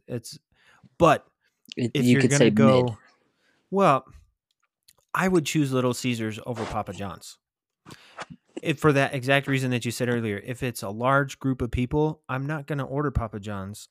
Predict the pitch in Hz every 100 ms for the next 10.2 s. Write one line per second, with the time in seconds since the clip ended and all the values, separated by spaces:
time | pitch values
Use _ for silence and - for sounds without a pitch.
0 | - 123 123 123 127 120 113 110 110 104
1 | 117 101 85 - - _ 123 113 139 135
2 | 139 147 175 180 180 127 - 143 - -
3 | 143 - - - - - - - - 127
4 | - - 185 - 123 113 _ - 120 -
5 | 117 147 151 151 170 196 143 107 95 _
6 | _ - 147 226 185 180 117 104 147 185
7 | - 131 110 90 110 113 143 82 - _
8 | _ _ _ _ _ _ 123 127 131 143
9 | 127 139 170 147 104 117 110 101 101 80
10 | 80 -